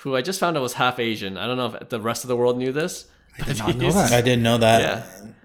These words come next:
Speaker 1: Half Taiwanese, his mom. Um,
Speaker 2: No way.
Speaker 1: there you go. And,
Speaker 2: <laughs>
Speaker 1: uh,
Speaker 2: We're all
Speaker 1: yeah,
Speaker 2: gonna
Speaker 1: so
Speaker 2: search Corbin Carroll tonight.
Speaker 1: <laughs> Yeah, I gotta get a
Speaker 2: eBay
Speaker 1: card of
Speaker 2: search.
Speaker 1: his. <laughs>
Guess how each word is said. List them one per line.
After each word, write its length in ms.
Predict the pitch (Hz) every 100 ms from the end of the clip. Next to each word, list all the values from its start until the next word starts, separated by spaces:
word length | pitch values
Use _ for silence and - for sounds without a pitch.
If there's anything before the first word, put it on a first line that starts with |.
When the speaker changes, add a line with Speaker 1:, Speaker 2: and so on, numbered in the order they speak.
| - -
Speaker 1:
Half 220 | 127 123
Taiwanese, 600 | - 135 127 127 139 107
his 160 | 104 110
mom. 320 | 113 107 98 - _ _ _ -
Um, 360 | 104 101 101 101 117
Speaker 2:
No 60 | 139
way. 500 | 110 117 143 90 92
Speaker 1:
there 120 | 113
you 80 | 120
go. 360 | 104 113 92 - _ - - - - -
And, 300 | 113 123 123
Speaker 2:
<laughs> 0 |
Speaker 1:
uh, 280 | 127 127 120
Speaker 2:
We're 60 | 123
all 80 | 143
Speaker 1:
yeah, 80 | 170
Speaker 2:
gonna 100 | -
Speaker 1:
so 100 | 139 123 175
Speaker 2:
search 260 | 196 196
Corbin 340 | 170 170 208 175
Carroll 300 | 170 165 160
tonight. 420 | 165 147 147 139
Speaker 1:
<laughs> 60 | - _ -
Yeah, 420 | - 180 185 - 156 - 254 226
I 80 | 131
gotta 180 | 127 127
get 160 | 190
a 40 | 202
Speaker 2:
eBay 80 | 180
Speaker 1:
card 160 | 135
of 80 | -
Speaker 2:
search. 300 | 214 110 -
Speaker 1:
his. 60 | - - - - - - - - -
<laughs> 0 | 247